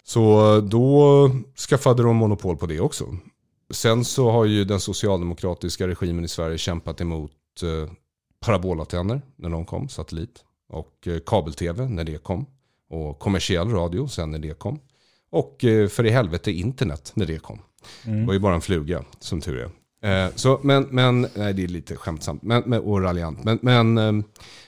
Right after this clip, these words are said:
Speaker 1: man ser ju på hur de har handlat att det är ju inte fråga om att det ska leda till pluralism. Det är fråga om att de ska kontrollera informationen.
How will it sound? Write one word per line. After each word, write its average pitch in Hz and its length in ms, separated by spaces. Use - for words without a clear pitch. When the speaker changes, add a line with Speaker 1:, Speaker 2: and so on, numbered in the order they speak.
Speaker 1:
man 120 180
ser 135 300
ju 127 160
på 92 280
hur 95 120
de 90 140
har 92 80
handlat 101 600
att 87 140
det 101 60
är - 20
ju 101 60
inte - 160
fråga 107 460
om 98 120
att 90 100
det 87 80
ska 90 160
leda 78 380
till 76 140
pluralism. 90 760
Det 110 120
är 107 40
fråga 107 360
om 95 80
att 98 100
de 82 140
ska 87 140
kontrollera 85 760
informationen. 98 840